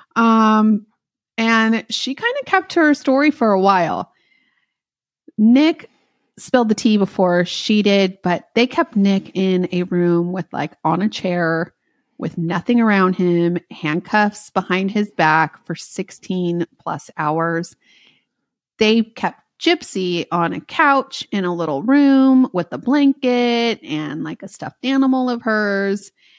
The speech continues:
and s-, and some food. And so she kinda had it more cush than he did.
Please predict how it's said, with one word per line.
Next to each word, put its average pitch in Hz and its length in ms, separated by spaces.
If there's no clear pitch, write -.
and 196 160
s-, - 420
and 180 320
some - 220
food. 247 720
And 185 200
so 175 600
she - 340
kinda 202 280
had 175 200
it 170 140
more 170 220
cush - 300
than 170 180
he 196 180
did. 254 200